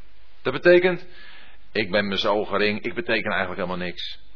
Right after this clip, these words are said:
Er zit een stukje jaloersheid ook in vaak. Hè, want dat klinkt eruit: "Omdat ik geen oog ben, ben ik niet van het lichaam,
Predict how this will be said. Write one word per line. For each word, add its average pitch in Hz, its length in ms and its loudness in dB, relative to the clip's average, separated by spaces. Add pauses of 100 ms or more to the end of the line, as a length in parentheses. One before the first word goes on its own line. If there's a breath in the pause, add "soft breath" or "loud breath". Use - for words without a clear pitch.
(1040)
Er - 100 -8
zit 127 100 -2
een 113 60 -4
stukje 101 300 -4
jaloersheid 113 600 2
ook 110 180 -2
in 117 160 -6
vaak. 117 320 -4 (1700)
Hè, 117 260 0
want 90 100 -2
dat - 180 -6
klinkt 107 280 -2
eruit: 95 240 2
"Omdat 95 240 -4
ik 90 60 -6
geen - 200 -6
oog 104 260 2
ben, 104 360 -4
ben 95 160 0
ik - 160 -4
niet 117 180 -6
van 95 120 -6
het 85 80 -6
lichaam, 95 440 -2